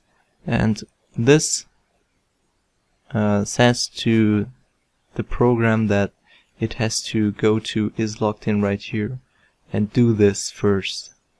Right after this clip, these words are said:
before we continue. So if status, so if it's true,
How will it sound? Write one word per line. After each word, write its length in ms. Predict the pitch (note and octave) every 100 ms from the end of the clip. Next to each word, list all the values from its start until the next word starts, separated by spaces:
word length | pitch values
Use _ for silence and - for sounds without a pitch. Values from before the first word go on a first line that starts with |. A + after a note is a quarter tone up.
| _
before 320 | - G2+ - G2+
we 100 | G2
continue. 640 | - G2+ - G2+ F#2+ G#2 _ _ _ _ _ _ _ _ _ _ _ _ _ - _ _ _
So 580 | - - A#2+ G#2+ A2 G#2 _ _ _ _ _ _ _ _ _ -
if 380 | C#3 C#3+ - - _ - - _ - _ _ _ _
status, 920 | - - B2 B2+ B2+ D3 C#3+ - - _ _ _ _ _ _ _ _ _ _ _ _ _ _ _ _ _ _ _ _ _ _ _ _ _ _ _ _ _
so 220 | - - A#2
if 180 | A2
it's 200 | A#2 -
true, 540 | - - - B2 C3+